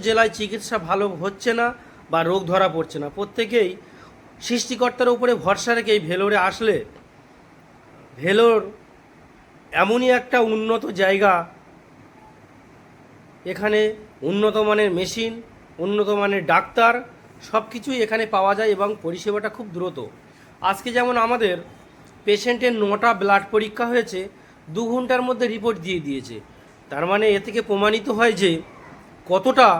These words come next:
উন্নতশীল মেশিন। অর্থাৎ যারা নতুন আসবেন, এখানে ডাক্তাররা পুরোটাই হিন্দি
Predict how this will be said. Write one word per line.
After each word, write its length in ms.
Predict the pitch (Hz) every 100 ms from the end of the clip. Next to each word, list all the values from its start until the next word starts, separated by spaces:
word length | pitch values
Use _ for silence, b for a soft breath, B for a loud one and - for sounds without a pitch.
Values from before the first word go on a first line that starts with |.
| 165 - - - -
উন্নতশীল 720 | 233 247 254 254 - 254 254 262 - - 147
মেশিন। 380 | 180 175 185 127 98 - - - - - - - - - - - - - - - - 180
অর্থাৎ 380 | 180 233 196 - - - - B B - - - - - - - - - - - -
যারা 340 | 139 196 233 226 127 - - -
নতুন 360 | 185 226 233 277 247
আসবেন, 340 | 247 208 214 131 107 - - -
এখানে 260 | 185 208 254
ডাক্তাররা 560 | 214 196 - 240 233 233
পুরোটাই 540 | 214 214 233 240 254
হিন্দি 320 | 202 220 226